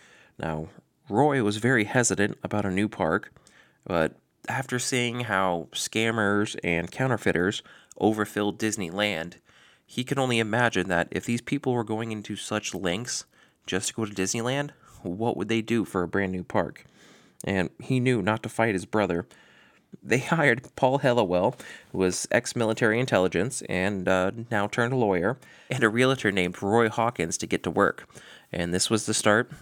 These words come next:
of Project X. Very secret, very hush-hush.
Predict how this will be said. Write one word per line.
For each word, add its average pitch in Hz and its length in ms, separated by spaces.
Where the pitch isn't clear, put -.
of - 220
Project 98 580
X. - 460
Very 107 380
secret, 113 480
very 98 220
hush-hush. 98 640